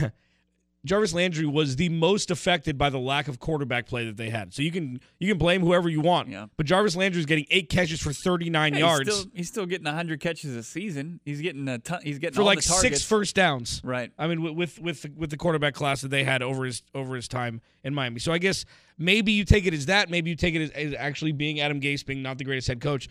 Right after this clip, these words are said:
Speaker 1: not the greatest leader. We don't know.
Speaker 2: I,
Speaker 1: I
Speaker 2: I just wanna, I wanna get through all this clutter.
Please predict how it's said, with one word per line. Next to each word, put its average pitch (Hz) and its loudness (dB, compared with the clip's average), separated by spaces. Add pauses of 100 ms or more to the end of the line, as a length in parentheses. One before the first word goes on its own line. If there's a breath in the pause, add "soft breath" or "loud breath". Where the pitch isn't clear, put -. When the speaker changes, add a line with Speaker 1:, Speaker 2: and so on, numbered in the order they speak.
(140 loud breath)
Speaker 1:
not 139 4
the 135 0
greatest 127 0
leader. 139 -2 (180 soft breath)
We 139 0
don't 135 -2
know. 107 -12 (200)
Speaker 2:
I, 196 0
Speaker 1:
I 160 0
Speaker 2:
I 233 0
just 247 -8
wanna, 233 -4
I 165 -4
wanna 254 -6
get 185 -6 (680)
through 165 0
all 143 -2
this 131 -6
clutter. 120 -8